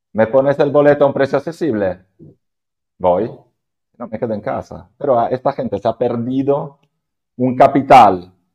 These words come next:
de gente, de hincha, de hinchada, que ellos ni se dan cuenta de lo que están perdiendo. De cuánto la gente se está haciendo fría, de cuánto la gente ya ni siquiera quiere volver, después de años tratados como trapos de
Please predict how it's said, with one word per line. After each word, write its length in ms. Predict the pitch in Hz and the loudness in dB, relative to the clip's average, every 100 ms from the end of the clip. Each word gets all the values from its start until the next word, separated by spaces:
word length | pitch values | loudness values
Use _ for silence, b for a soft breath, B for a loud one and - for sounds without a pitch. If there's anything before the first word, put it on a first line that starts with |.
| _ _ _ | _ _ _
de 240 | 98 127 | 0 2
gente, 880 | 127 151 156 139 - 107 87 92 _ _ - | 4 4 4 2 0 -2 -2 -8 _ _ -4
de 220 | 120 131 | 0 2
hincha, 520 | 156 175 151 - 107 | 4 2 0 0 -2
de 140 | 101 127 | 0 0
hinchada, 760 | 139 135 - - 127 95 107 | 0 0 4 6 4 2 0
que 160 | 139 147 | 0 0
ellos 240 | 127 107 120 | 2 -2 -4
ni 120 | 131 | -6
se 140 | 131 | -4
dan 220 | 127 120 | -4 -6
cuenta 520 | 113 120 104 82 - _ _ _ _ _ _ | -6 -8 -8 -12 -20 _ _ _ _ _ _
de 140 | 98 113 | -2 0
lo 160 | 113 | 0
que 60 | 113 | -2
están 260 | - 107 | -10 -12
perdiendo. 500 | 98 95 92 87 80 _ _ _ _ _ _ | -12 -14 -12 -12 -14 _ _ _ _ _ _
De 180 | - 120 | -4 -2
cuánto 260 | 123 139 139 | 2 2 4
la 120 | 131 | 2
gente 280 | 127 127 127 | 0 -6 -6
se 120 | 127 | -6
está 140 | - | -6
haciendo 340 | 113 117 110 104 | -6 -6 -8 -6
fría, 240 | 123 143 | -4 -4
de 100 | 123 | -4
cuánto 200 | 110 113 | -6 -4
la 100 | 110 | -6
gente 260 | 135 127 110 | -6 -10 -8
ya 80 | 120 | -6
ni 120 | 113 | -8
siquiera 260 | - 127 | -6 -6
quiere 160 | 113 113 | -4 -6
volver, 480 | 104 98 113 107 - _ _ _ _ _ | -6 -2 0 0 -2 _ _ _ _ _
después 300 | 101 - 117 | -10 -6 0
de 80 | 113 | 2
años 320 | 120 123 117 | 2 0 -2
tratados 560 | 113 107 113 113 110 - | -4 0 2 2 0 -2
como 640 | 113 110 110 101 - _ _ _ _ _ _ - | -2 0 0 -2 -8 _ _ _ _ _ _ 0
trapos 460 | 113 113 - 107 | 2 2 0 -4
de 180 | 101 90 | -4 -6